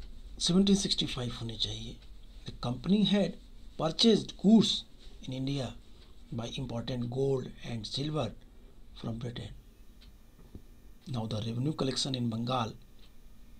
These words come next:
could finance the purchase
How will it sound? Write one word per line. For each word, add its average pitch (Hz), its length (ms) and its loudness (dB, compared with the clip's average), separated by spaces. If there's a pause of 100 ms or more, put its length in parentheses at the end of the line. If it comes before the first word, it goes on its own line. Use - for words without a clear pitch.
(720)
could 135 260 -2
finance 107 640 -6 (600)
the 113 100 -8
purchase 113 540 -2